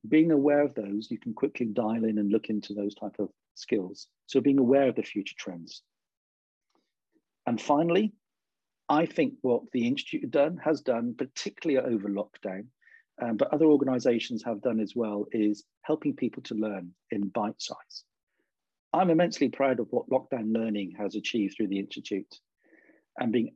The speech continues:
people being able to learn new skills in a much more accessible,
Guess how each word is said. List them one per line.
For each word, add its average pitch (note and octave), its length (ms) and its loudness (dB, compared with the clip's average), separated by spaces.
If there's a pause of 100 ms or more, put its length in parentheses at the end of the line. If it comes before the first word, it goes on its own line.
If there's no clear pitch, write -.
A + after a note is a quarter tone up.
(140)
people C3+ 280 -2
being B2 300 0
able C3+ 260 4
to - 160 -6
learn A#2+ 340 2
new A#2+ 180 2
skills G#2+ 640 -4 (600)
in A#2+ 120 -6
a A#2+ 60 -6
much C#3+ 340 0
more C3 160 0
accessible, B2+ 760 -2